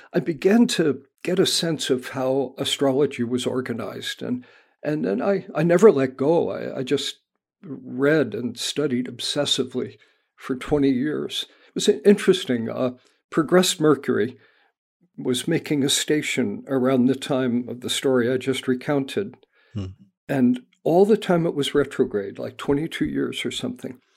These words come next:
Speaker 1: I'm reading astrology, but feeling there's something wrong with what I'm reading. And then Mercury stationed again and went direct. And I got the contract to write my first book,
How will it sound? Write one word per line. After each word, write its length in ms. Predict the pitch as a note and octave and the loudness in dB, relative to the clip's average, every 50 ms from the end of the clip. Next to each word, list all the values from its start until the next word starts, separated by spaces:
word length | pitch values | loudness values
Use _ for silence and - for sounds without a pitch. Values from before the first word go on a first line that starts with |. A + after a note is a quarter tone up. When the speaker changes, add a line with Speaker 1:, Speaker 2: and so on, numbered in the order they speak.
| _ _ _ _ _ _ _ - | _ _ _ _ _ _ _ -4
Speaker 1:
I'm 320 | C3 C3 C3 C3 C3+ - _ _ _ _ _ _ _ - _ _ _ _ _ _ _ _ - | -2 0 0 -2 -4 -6 _ _ _ _ _ _ _ -20 _ _ _ _ _ _ _ _ -14
reading 460 | C#3 C3 D3+ F#3 A3 G#3 A3+ G3+ F#3+ | -8 0 2 4 6 8 8 6 6
astrology, 580 | D#3+ - - - E3+ E3+ E3+ D#3+ C#3+ B2 A#2+ B2+ | 4 4 2 0 0 0 0 0 0 0 -2 -4
but 220 | B2 A2+ A2+ - | -6 -6 -10 -8
feeling 300 | - D#3 D3+ D3+ C#3 C3+ | -4 -2 0 2 2 0
there's 180 | B2+ A2+ - - | 0 0 0 0
something 640 | - - - - G3 G#3 G3+ - - F#3+ F#3+ F3 | 0 0 2 2 2 2 2 0 -2 -2 -2 -2
wrong 480 | D3 C3+ C3+ C#3 D3+ E3 E3 D3+ D3 D3+ | 0 4 6 6 6 6 4 2 2 2
with 180 | C#3 C3 B2+ - | 0 0 0 -2
what 160 | D#3 D3 C3 | -4 -2 -2
I'm 220 | B2+ C#3+ C3+ A2+ | -2 -2 0 0
reading. 460 | B2 D3+ C#3 B2+ B2 A#2 A#2 A#2 - _ _ _ _ _ _ _ _ _ _ _ _ | 0 2 0 0 0 -4 -8 -14 -18 _ _ _ _ _ _ _ _ _ _ _ _
And 160 | - D3 D3 | -4 -2 0
then 260 | D3+ D3+ D3+ C#3+ B2+ - | 0 0 0 -2 -4 -6
Mercury 480 | - C#3 C#3+ E3+ E3 - - E3 E3 C#3+ | -4 0 2 2 2 2 2 2 4 4
stationed 540 | - - - - D#3 C3 - - C#3+ C#3 C#3+ | 4 2 4 4 2 2 2 0 0 0 0
again 340 | C3+ C#3 D3 C#3 A2 F#2 | 0 0 0 0 0 0
and 180 | B2 B2+ A2+ A2+ | -2 -4 0 0
went 180 | C#3+ D3 - - | 0 0 0 -2
direct. 500 | D3+ D3+ C#3 A#2 A2 C3+ C3 - - - _ _ _ _ _ _ _ _ _ _ _ - | -2 0 0 0 -2 -4 -8 -12 -20 -20 _ _ _ _ _ _ _ _ _ _ _ -2
And 380 | C#3+ C#3+ C#3 C#3 C3 B2 - - | 0 2 2 2 2 0 -2 -2
I 120 | E3 C#3+ | -2 -2
got 240 | B2 D3 D3+ D3 - | 2 2 0 2 0
the 60 | D3 C3 | -2 -4
contract 580 | - - D#3 F3+ D3+ - - D#3 C#3+ - - | 0 0 0 0 0 -2 -4 -6 -6 -6 -6
to 80 | - C3 | -4 -2
write 240 | C3 C#3 C3+ C3+ C#3 | 0 0 0 0 0
my 100 | C#3 C3 | -2 -2
first 340 | - - C#3+ B2+ - - - | 0 2 2 2 2 0 -2
book, 320 | B2+ G#2 - - - | -2 -2 -2 -6 -12